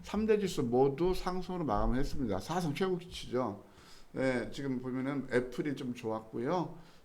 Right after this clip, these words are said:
이쪽에 보게 되면은 반도체 쪽이 좀 안 좋았어요. 그래서, 어, 나스닥은 강보합 정도 보였고, 산업재, 이 다우 지수가 오늘 좀 좋았거든요. 이런 쪽이 좀, 어, 흐름이 좋았다. 뭐 그 정도로만 이해하시면 될 것 같아요.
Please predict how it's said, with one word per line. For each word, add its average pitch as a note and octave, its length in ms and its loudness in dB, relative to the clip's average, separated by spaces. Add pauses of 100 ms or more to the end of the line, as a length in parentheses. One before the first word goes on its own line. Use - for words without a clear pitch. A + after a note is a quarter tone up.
이쪽에 C3+ 460 0
보게 B2 180 -6
되면은 A#2+ 680 0 (280)
반도체 E3+ 420 -2
쪽이 C#3+ 200 0
좀 D3 140 -8
안 G#2+ 160 0
좋았어요. B2 680 0
그래서, B2 480 0 (280)
어, G2+ 360 0
나스닥은 C#3+ 400 0
강보합 B2 460 -2
정도 A2 460 0
보였고, G#2 680 0 (280)
산업재, G#3+ 640 -2
이 A#2 140 0
다우 D3+ 260 0
지수가 D#3 320 -2
오늘 B2 160 2
좀 B2 180 -6
좋았거든요. A2 720 -2 (300)
이런 A#2+ 260 4
쪽이 A2+ 260 -4
좀, G#2 360 -6
어, F#2 280 -2
흐름이 D3 300 -2
좋았다. G2+ 600 -4
뭐 - 140 -10
그 A#2+ 100 -8
정도로만 D#3 500 0
이해하시면 A2+ 340 -4
될 E2 160 -8
것 G2 120 -10
같아요. F#2 420 -6